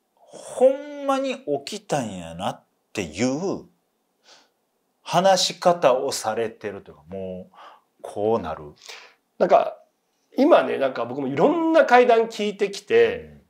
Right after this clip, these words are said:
Speaker 1: うん。
Speaker 2: やっぱり怖いとか恐ろしいとか、今のね、まあ、魔物っていうような知恵を働かせてこうね、こっちをこう騙してっていう魂をみたいな怖い存在ももちろんあるんですけど、なんかちょっとすごくね、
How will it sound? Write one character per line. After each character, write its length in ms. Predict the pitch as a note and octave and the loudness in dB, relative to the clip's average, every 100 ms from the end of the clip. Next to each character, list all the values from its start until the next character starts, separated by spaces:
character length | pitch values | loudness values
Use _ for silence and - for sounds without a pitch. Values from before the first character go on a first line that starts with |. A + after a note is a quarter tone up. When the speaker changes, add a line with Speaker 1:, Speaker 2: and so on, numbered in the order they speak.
| - | 0
Speaker 1:
う 40 | |
ん。 0 | |
Speaker 2:
や 60 | A3+ | 2
っ 40 | |
ぱ 80 | A3+ | 4
り 120 | A#3+ | 2
怖 320 | - D#3 E3+ E3+ | 2 6 6 6
い 120 | D3 | 2
と 120 | A2+ | -6
か 280 | - A#2 G#2 | -4 -2 -4
恐 180 | A2+ D3+ | -4 -2
ろ 120 | C#3 | 0
し 280 | C3+ - B2+ | -2 -4 -4
い 40 | |
と 100 | A2 | -6
か、 280 | - G2 F2 _ - | -10 -10 -10 _ 0
今 180 | E3+ C#3 | 2 2
の 140 | G#2+ | 0
ね、 260 | B2 E3 - | 0 0 -2
ま 180 | B2+ A2 | -4 -4
あ、 80 | G#2 _ | -6 _
魔 160 | B2 C#3 | 2 4
物 300 | E3 E3+ E3 | 6 4 4
っ 180 | E3 - | 2 -6
て 100 | B2 | -6
い 100 | A2 | -4
う 60 | A2+ | 0
よ 160 | A#2+ | 0
う 40 | G2 | 0
な 320 | G#2 G#2 - _ _ _ _ | 0 -2 -4 _ _ _ _
知 220 | - C3+ | -2 2
恵 40 | B2 | 2
を 100 | A2 | 2
働 300 | A2+ A#2 A#2+ | 0 -2 -2
か 80 | |
せ 100 | A2+ | -2
て 100 | A#2 | -4
こ 200 | - A2+ | 0 0
う 40 | A2+ | 2
ね、 140 | B2+ | 2
こ 100 | B2 | 0
っ 80 | A2+ | -6
ち 160 | - C3 | -2 0
を 100 | A2+ | 0
こ 140 | A2+ | 0
う 20 | |
騙 260 | A2 A2+ B2 | 0 2 2
し 100 | B2 | -2
て 140 | A#2 | -6
っ 40 | G#2 | -8
て 200 | - A2 | -8 -10
い 40 | |
う 60 | G#2 | -4
魂 440 | B2+ D3+ - A2+ | -2 -2 -2 -2
を 100 | A2 | -2
み 120 | A2+ | -2
た 140 | A2+ G#2 | -2 -4
い 40 | |
な 80 | G2+ | -2
怖 220 | - C#3 | 2 4
い 40 | B2+ | 4
存 220 | A#2 A2+ | -2 -6
在 160 | A2 G#2+ | -8 -8
も 180 | G#2 - - - _ | -8 -10 -20 -20 _
も 60 | - | -4
ち 100 | F3+ | 0
ろ 80 | D3+ | 2
ん 20 | |
あ 60 | |
る 100 | G3+ | 2
ん 40 | E3 | 0
で 80 | A2 | -4
す 100 | - | -10
け 80 | |
ど、 340 | F2 A2+ - - _ - - _ _ _ - | -6 -4 -4 -10 _ -20 -20 _ _ _ -4
な 180 | A#3 E4 | 0 2
ん 180 | B3 - _ _ | 0 -6 _ _
か 180 | - - | 0 2
ち 100 | F4 | 2
ょ 20 | |
っ 20 | |
と 160 | F4 - - | 0 -4 -6
す 240 | - A#3+ | 0 2
ご 340 | G4+ G#4 G#4 | 6 8 6
く 140 | - E3 | 2 -6
ね、 280 | G#2 G#2 | -6 -14